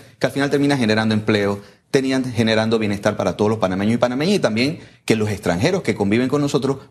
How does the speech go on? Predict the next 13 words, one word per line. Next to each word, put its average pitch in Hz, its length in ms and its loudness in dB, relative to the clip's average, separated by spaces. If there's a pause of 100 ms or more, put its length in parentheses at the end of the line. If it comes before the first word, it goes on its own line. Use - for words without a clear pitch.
puedan 123 380 2
tener 117 280 2
en 101 80 0
nuestro 95 280 0
país 117 340 0 (180)
una 110 220 2
buena 110 260 0
casa 139 540 -2
segura 160 680 0 (120)
y 120 100 2
también 104 400 0 (140)
para 95 180 0
sus 123 320 -2